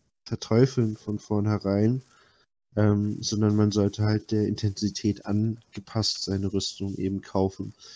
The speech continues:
Das heißt, wenn ihr euch ein bisschen treffen wollt mit ein paar Kumpels draußen auf der Wiese, einfach mal ein bisschen drauf los,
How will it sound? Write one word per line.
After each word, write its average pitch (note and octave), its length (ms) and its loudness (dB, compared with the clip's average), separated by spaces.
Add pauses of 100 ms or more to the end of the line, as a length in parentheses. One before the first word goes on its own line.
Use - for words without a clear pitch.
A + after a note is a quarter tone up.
(180)
Das - 100 -14
heißt, G#2 200 2
wenn A2+ 140 4
ihr A2+ 100 6
euch A2+ 240 4
ein A2 40 -6
bisschen A#2+ 320 4
treffen C3 380 2
wollt B2 300 4
mit A#2 220 -2
ein A2+ 100 -10
paar A#2 220 -2
Kumpels B2+ 460 0
draußen A2+ 360 2
auf A#2 120 2
der G#2+ 180 0
Wiese, B2+ 360 4
einfach A#2+ 380 0
mal G#2+ 120 2
ein G#2+ 80 2
bisschen A2+ 280 -2
drauf G#2 260 -4
los, B2 340 6